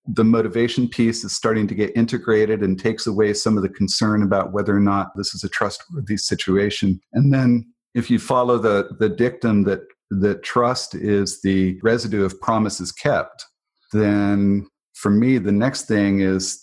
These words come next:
to take one hundred percent responsibility for your word and for every agreement you make. And let's only make the most important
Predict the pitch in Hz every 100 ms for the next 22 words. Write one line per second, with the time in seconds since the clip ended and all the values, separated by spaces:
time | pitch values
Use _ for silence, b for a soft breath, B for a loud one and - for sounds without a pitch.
0 | - - 95 95 - 101 - 113 117 117
1 | 95 - 110 - 98 - 104 - 85 113
2 | 120 98 - 95 92 90 104 113 113 95
3 | 92 92 82 101 107 101 92 98 104 104
4 | 95 92 92 117 92 87 95 95 95 101
5 | 113 107 101 107 - 92 101 117 - 98
6 | 95 117 107 98